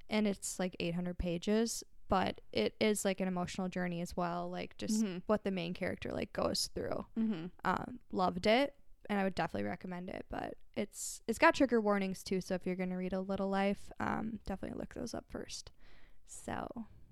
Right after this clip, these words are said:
Speaker 1: okay. Um, is there a book you guys read in high school that you would consider rereading as an adult?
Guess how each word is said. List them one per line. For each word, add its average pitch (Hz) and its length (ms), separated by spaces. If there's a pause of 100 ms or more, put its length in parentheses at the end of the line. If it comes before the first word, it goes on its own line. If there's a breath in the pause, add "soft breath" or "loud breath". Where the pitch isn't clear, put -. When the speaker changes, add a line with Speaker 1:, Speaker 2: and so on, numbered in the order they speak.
(1200 soft breath)
Speaker 1:
okay. 254 300 (480)
Um, 208 560 (120)
is 220 140
there 208 180
a 285 60
book 277 220
you 269 40
guys 240 220
read 202 120
in 202 100
high 180 180
school 208 380
that 196 160
you 185 140
would 185 240
consider 185 600
rereading 180 540
as 185 180
an 180 60
adult? 185 400